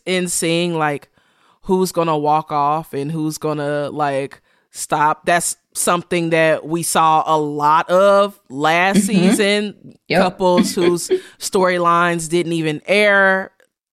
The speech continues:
Speaker 1: So much going on. So I'm, I'm interested in seeing who's gonna walk away, and I want it to be A D.
Speaker 2: Oh, absolutely.
Speaker 1: <laughs>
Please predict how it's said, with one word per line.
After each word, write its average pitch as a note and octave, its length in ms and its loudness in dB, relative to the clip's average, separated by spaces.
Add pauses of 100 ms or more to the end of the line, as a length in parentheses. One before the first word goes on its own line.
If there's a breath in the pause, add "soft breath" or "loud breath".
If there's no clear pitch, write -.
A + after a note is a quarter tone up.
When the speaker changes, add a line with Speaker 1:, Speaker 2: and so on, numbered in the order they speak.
(260)
Speaker 1:
So G#3 380 0
much F3+ 320 -2
going D#3+ 320 0
on. E3 320 0
So D3+ 320 -2
I'm, F3 340 0 (540 loud breath)
I'm F3+ 180 0
interested G3+ 440 -4
in E3 100 -4
seeing D#3+ 480 -4
who's D#3+ 200 -8
gonna D3+ 200 -8
walk C#3+ 240 -4
away, C#3+ 640 -8
and D3 540 -8
I D3 100 -4
want D3 280 -6
it C#3+ 200 -8
to - 120 -10
be C#3+ 300 -8
A C3 200 -8
D. C3+ 300 -12 (1120)
Speaker 2:
Oh, F3+ 180 0
absolutely. C3+ 720 -4 (180)
Speaker 1:
<laughs> G#3 120 -12